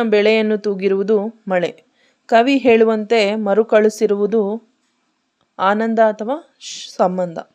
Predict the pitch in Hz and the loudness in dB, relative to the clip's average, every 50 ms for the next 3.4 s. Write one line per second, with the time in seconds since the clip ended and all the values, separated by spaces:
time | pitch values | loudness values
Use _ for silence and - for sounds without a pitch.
0 | _ _ _ _ _ _ _ _ _ _ _ - 220 240 240 - - 277 269 233 | _ _ _ _ _ _ _ _ _ _ _ 0 0 0 0 0 0 2 4 4
1 | 233 220 220 214 190 208 202 190 180 - _ _ _ _ _ _ _ - 240 226 | 4 4 4 2 0 -2 -4 -6 -6 -10 _ _ _ _ _ _ _ -8 -8 -6
2 | 196 196 254 247 240 240 226 240 240 240 254 - _ _ _ _ _ - 208 196 | -2 0 0 2 2 2 2 2 0 0 -4 -10 _ _ _ _ _ -4 0 2
3 | 202 202 190 196 190 180 175 | 2 2 2 2 0 0 -2